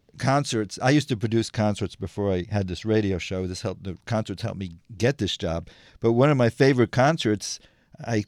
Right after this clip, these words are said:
I believe I dealt with you. Uh, I, I produced Dave Van Ronk here in South Florida. Talking about an underrated artist, and, uh, you wouldn't know it, but the guy is an incredible singer.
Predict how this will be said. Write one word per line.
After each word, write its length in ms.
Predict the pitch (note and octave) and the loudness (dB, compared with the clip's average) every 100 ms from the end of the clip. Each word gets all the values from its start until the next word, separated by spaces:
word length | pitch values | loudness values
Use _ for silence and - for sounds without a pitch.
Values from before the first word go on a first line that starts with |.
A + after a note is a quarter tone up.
| - | 0
I 80 | A2+ | 0
believe 320 | C3+ D4 C4+ | 2 0 4
I 120 | F#3 | 4
dealt 260 | D#3+ F#3 F#3 | 4 2 4
with 180 | F#3 E3+ | 4 4
you. 460 | F#3+ A3+ A#2+ G2+ - | 4 6 6 4 0
Uh, 540 | A2+ A2+ A2+ A2 G#2 | 2 4 6 4 4
I, 160 | A#2 A#2+ - | 2 -2 0
I 80 | A#2 | -2
produced 400 | A2+ C3 C#3 B2 | -2 0 0 2
Dave 260 | C3+ C#3+ C3+ | 4 4 6
Van 200 | D3+ D3 | 4 4
Ronk 320 | F3 G#3+ G#3 | 2 2 0
here 200 | A#2 G2+ | 0 0
in 100 | F2 | 0
South 280 | - F#2 F2+ | 0 -2 -2
Florida. 400 | G2+ F#2+ G2+ G#2 _ _ _ _ | -2 0 -2 -4 _ _ _ _
Talking 260 | C4 B3+ A3+ | -4 0 2
about 240 | D3 C#3 | 4 6
an 120 | A2+ - | 4 4
underrated 720 | C#3+ D3+ C3+ A#2 A2+ G#2+ F#2 | 4 4 4 6 4 4 -2
artist, 420 | G#2+ F#2+ G2 - | -2 0 0 -4
and, 200 | - A2+ - | -4 -4 -2
uh, 80 | B2+ G#2+ | -6 0
you 160 | C#3 | 2
wouldn't 260 | D#3 F#3 C#3+ | 2 2 2
know 200 | C3 B2+ | 2 4
it, 80 | A#2 | 2
but 140 | A#2 | 0
the 60 | A2 | 0
guy 200 | C#3+ D#3+ | 2 2
is 140 | C3 | 2
an 120 | A#2+ | 2
incredible 640 | G#2+ G2+ - G3+ A3+ C#3+ A#2 | 0 -2 0 2 2 2 2
singer. 640 | - - C#3+ B2+ F2 | 0 0 2 2 0